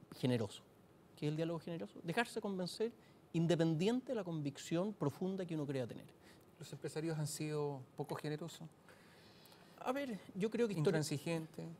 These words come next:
Speaker 1: yo, yo creo que los empresarios históricamente han sido muy generosos. O sea, cosa de pensar, ¿no es cierto?, en Patricio Larraín Ganderilla, en el año mil ochocientos setenta, cuando dona su, sus campos para construir el,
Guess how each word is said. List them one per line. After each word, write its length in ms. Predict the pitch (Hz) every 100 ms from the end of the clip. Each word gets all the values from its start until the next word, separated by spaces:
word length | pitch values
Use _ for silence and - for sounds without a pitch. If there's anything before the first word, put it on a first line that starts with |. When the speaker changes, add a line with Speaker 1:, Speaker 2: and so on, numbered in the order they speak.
| 339 262
Speaker 1:
yo, 80 | 196 -
yo 120 | 208
creo 140 | 240
que 80 | 254
los 160 | 220 196
empresarios 640 | 190 170 - 196 233 220
históricamente 480 | 160 190 190 190 -
han 60 | 165
sido 160 | 190
muy 100 | 185
generosos. 420 | 185 202 247 185
O 20 | 143
sea, 120 | -
cosa 220 | 143 -
de 80 | 147
pensar, 400 | 139 131 - 143
¿no 60 | 131
es 60 |
cierto?, 300 | - 151 -
en 180 | 139 120
Patricio 420 | 110 123 139 -
Larraín 340 | 139 123 131 139
Ganderilla, 600 | 123 120 160 233 185 156
en 80 | 147
el 140 | 143
año 160 | 147 147
mil 120 | 170
ochocientos 420 | 160 139 156 143
setenta, 440 | - 156 160 - 147
cuando 380 | 135 131 127 123 - - - -
dona 280 | 139 147 143
su, 380 | 151 123 113 110 - - - -
sus 160 | - -
campos 360 | 147 143 156
para 380 | - 131 123 117
construir 420 | - 123 - 131
el, 360 | 135 120 113